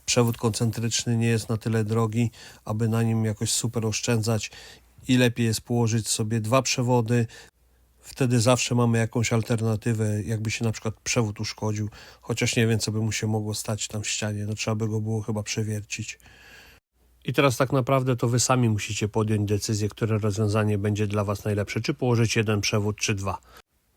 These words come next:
Dla mnie ważniejszą kwestią, nawet nie wiem, czy nie najważniejszą, jest sposób prowadzenia tych przewodów.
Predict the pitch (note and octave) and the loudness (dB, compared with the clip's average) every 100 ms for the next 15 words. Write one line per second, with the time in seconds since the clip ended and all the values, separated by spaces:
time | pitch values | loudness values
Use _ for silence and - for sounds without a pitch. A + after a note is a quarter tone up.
0 | _ _ C3 B2 A#2 A#2+ A#2+ B2 A2+ C#3+ | _ _ 0 2 4 2 2 0 2 0
1 | - C#3 - B2 G#2+ - A#2 A#2 A#2 A2+ | 0 -2 0 -2 -2 -2 0 0 0 -2
2 | A#2+ A#2+ A2+ - A2+ A2 A2+ A2+ G#2 A2 | 0 0 0 -2 -2 0 0 0 0 -2
3 | G2+ A#2+ B2 B2 - F3 - A2+ A2+ G#2 | -2 -2 0 0 0 -2 -2 -4 -2 -2
4 | G#2+ G#2 G2+ G2+ G#2 - - G2+ G2 F#2 | -2 -2 -6 -6 -8 -8 -6 -6 -10 -12
5 | - | -20